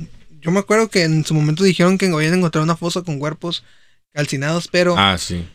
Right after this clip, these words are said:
Speaker 1: pero, o sea, pues, obviamente no sa-, no, no, nunca supieron si sí eran o no eran.
Speaker 2: Sí, sí.
Speaker 1: Pero imagínate que zarra, ¿no?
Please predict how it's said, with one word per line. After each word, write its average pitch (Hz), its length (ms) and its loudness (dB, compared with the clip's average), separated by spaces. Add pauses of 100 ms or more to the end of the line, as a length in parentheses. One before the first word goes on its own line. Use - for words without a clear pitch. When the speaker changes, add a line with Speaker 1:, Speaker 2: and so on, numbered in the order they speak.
(140)
Speaker 1:
pero, 185 540 6
o 151 120 -2
sea, 131 140 -6
pues, - 180 -4
obviamente 180 340 2
no 180 120 0
sa-, 170 160 -4
no, 165 140 0
no, 165 80 -4
nunca 165 380 0
supieron 165 420 0
si 165 160 -6
sí 151 220 0
eran 156 200 0
o 147 80 -4
no 143 180 -4
eran. 151 280 -8 (720)
Speaker 2:
Sí, 95 140 -2
sí. 90 280 -4
Speaker 1:
Pero 165 120 0
imagínate 165 360 -4
que 175 80 -8
zarra, - 300 -12
¿no? 202 180 -8